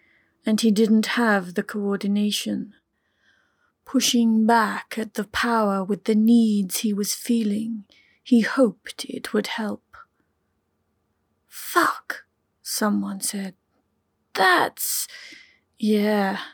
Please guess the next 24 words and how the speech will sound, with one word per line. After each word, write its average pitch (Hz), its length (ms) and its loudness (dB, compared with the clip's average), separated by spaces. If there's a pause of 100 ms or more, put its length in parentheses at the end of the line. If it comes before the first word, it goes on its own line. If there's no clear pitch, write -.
(200)
another 208 480 -2
agreed. 208 580 -6 (2000)
Josh 214 540 0
opened 214 340 2
his 208 240 -2
eyes 208 540 -6
as 214 100 -2
he 220 140 -2
was 214 160 0
placed 220 500 0
on 190 140 -6
something 196 500 -6
soft, - 580 -4 (720)
but 240 320 4
he 247 140 8
needn't 240 600 6 (100)
have 196 140 -6
worried. 208 580 -2 (960)
The 226 180 2
hands 214 400 2
touching - 480 -2
him 202 380 -4 (200)
didn't 202 520 2
leave. 196 640 -6